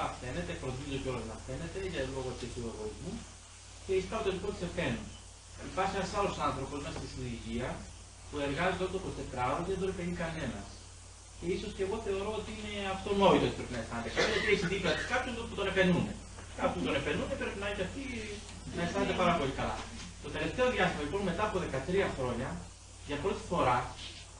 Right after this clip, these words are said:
επεχείρησα, δεν ξέρω, σαν τρέλα, ας πούμε, μου ήρθε και το, το έριξα σαν ιδέα. Αλλά μετά που το έριξα σαν ιδέα, τα παιδιά γίνανε καταπιεστικά και πάει να μην γίνει λίγο μόνιμο. Ξεκίνησα, λοιπόν, ένα μεσημέρι να πλύνω τα πιάτα. Το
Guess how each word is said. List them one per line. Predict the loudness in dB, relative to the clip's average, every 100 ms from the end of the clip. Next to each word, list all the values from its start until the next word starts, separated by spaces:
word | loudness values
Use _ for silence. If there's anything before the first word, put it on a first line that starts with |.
| -8
επεχείρησα, | 0 0 2 0 2 2
δεν | 2 0
ξέρω, | 4 4 2 0
σαν | 0
τρέλα, | 2 2 2 0
ας |
πούμε, | -2 -2
μου | -2 -4
ήρθε | -4 -4 -2
και | -6
το, | -4 -4 0
το | -2
έριξα | -2 -4
σαν | -2 0 2
ιδέα. | 2 2 0 -6 -12 -18 -18 -8 -4
Αλλά | 0 2 2 2
μετά | -2 -2
που | 0
το |
έριξα | -2 -2 -2
σαν | 0 0
ιδέα, | 0 0
τα | 0
παιδιά | -2 0 0
γίνανε | 2 0 -2
καταπιεστικά | -4 -4 -4 -4 -6 -4 -2
και | -2 0
πάει | 0
να | 2
μην | 0
γίνει | 0 0
λίγο | 0 2 2
μόνιμο. | 2 -2 -6 -12 -14 -14 -14 -8
Ξεκίνησα, | -6 -4 -2 0 0
λοιπόν, | 0 0 0 0
ένα | 0
μεσημέρι | -2 -2 -4 -2 -2
να |
πλύνω | -2 -2 -2
τα | -2
πιάτα. | -2 -2 -4 2 4 4 2 0 0 4
Το | 8